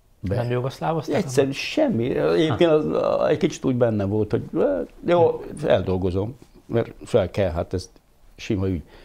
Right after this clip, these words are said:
Speaker 1: Ezek, hát kapus voltam, azért mondják, hogy nyugodt vagyok. Tehát a lényeg az, hogy, hogy, hogy igen, tudnám, hogy mit kell mondani,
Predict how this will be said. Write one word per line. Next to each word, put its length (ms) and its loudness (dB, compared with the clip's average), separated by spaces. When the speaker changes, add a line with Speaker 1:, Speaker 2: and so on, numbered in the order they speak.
Speaker 1:
Ezek, 360 -2
hát 140 0
kapus 360 2
voltam, 340 0
azért 160 2
mondják, 240 -2
hogy 140 -2
nyugodt 320 -4
vagyok. 320 -4
Tehát 180 -2
a 60 2
lényeg 340 0
az, 200 0
hogy, 320 -2
hogy, 320 -4
hogy 400 0
igen, 260 0
tudnám, 340 0
hogy 160 -2
mit 180 -6
kell 140 -4
mondani, 460 -6